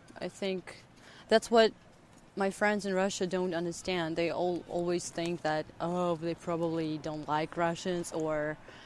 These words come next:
they would make fun of some things, or, and that's not true, because all the people that I meet here and in Europe,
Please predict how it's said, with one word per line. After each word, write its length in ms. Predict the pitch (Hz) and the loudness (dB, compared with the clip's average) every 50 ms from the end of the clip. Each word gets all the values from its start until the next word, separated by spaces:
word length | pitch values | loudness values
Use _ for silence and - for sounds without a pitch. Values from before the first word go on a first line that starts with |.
| - - - - - - | -20 -20 -20 -16 -8 -4
they 200 | 160 160 160 156 | -2 0 0 0
would 220 | 156 165 156 147 - - - - 160 | 0 0 -2 -2 -6 -8 -8 -6 -6
make 120 | 147 143 | -4 -4
fun 400 | 131 - - - 170 170 175 180 | -4 -4 0 2 4 4 4 4
of 140 | 175 170 - - - - - - - - - - - - | 2 -2 -4 -8 -12 -14 -14 -16 -16 -16 -16 -14 -14 -14
some 240 | - - - 165 160 | -12 -10 -8 -10 -8
things, 480 | - - 170 165 160 165 165 160 - | -6 -4 -2 0 0 2 0 0 0
or, 240 | 156 147 151 151 - - - - - - - | 0 2 2 0 0 -4 -10 -12 -10 -4 0
and 140 | - 175 | 2 6
that's 260 | 175 180 175 - - - | 6 6 6 4 2 0
not 200 | 180 156 - - | 0 0 0 0
true, 340 | - - 220 226 233 214 | 0 4 6 8 8 6
because 500 | 170 147 - - 185 175 160 - - - - - | 6 4 2 2 2 2 2 0 -6 -6 0 2
all 140 | 175 180 185 | 4 4 4
the 100 | 180 190 | 4 2
people 360 | - - 196 180 - 185 180 | 0 0 0 2 4 4 6
that 120 | 170 170 165 | 6 6 6
I 120 | 160 156 | 4 4
meet 220 | 160 170 196 196 - - 156 | 4 2 0 0 -2 -2 0
here 480 | 175 170 165 160 170 180 185 180 - - - | 2 4 4 6 6 6 6 4 2 0 -2
and 320 | 156 156 156 151 143 - - - - - - - - - - - - - - - - - - - - - - - - - - - 65 85 78 69 78 73 65 55 - | -2 -2 -2 -2 -4 -6 -8 -10 -10 -12 -12 -12 -12 -12 -12 -12 -12 -12 -12 -12 -12 -12 -12 -12 -12 -12 -12 -12 -10 -10 -10 -8 -8 -8 -8 -8 -8 -8 -8 -6 -2
in 200 | - 165 170 170 | -2 0 2 2
Europe, 500 | 160 170 175 175 175 175 175 175 170 156 | 4 4 6 8 8 10 10 10 8 6